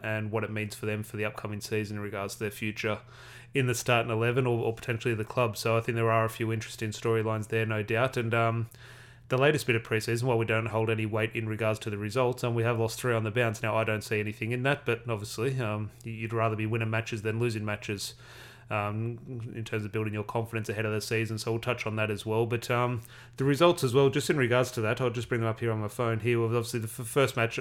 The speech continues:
I'll incorporate in regards to this U S tour, those first two games. Now, I do know they happen in Europe, um, but just in regards to my opinions on the individuals, I'll incorporate those first two games.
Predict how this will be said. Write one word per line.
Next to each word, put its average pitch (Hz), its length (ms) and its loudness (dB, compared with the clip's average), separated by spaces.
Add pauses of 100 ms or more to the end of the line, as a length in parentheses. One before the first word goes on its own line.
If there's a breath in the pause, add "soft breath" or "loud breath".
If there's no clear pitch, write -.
(140)
I'll 123 140 4
incorporate 139 440 6
in 123 140 0
regards 117 340 2
to - 60 -14
this 113 240 -2
U 110 160 2
S 104 120 -6
tour, 107 300 0
those 110 220 0
first 113 300 2
two 110 120 -2
games. 107 300 0
Now, 107 100 0
I - 20 0
do 120 160 2
know 110 140 2
they 104 120 0
happen 107 280 -2
in 101 100 -8
Europe, 113 380 0 (440 loud breath)
um, 101 260 -4
but 101 180 -6
just 110 200 -6
in 113 80 -4
regards 110 300 2
to 104 80 -10
my 101 100 -2
opinions 104 440 -4
on 104 360 -2
the 110 160 -2
individuals, 104 520 -2
I'll 104 140 0
incorporate 104 480 -2
those 92 200 -4
first 95 260 -4
two 95 160 -6
games. 101 400 -4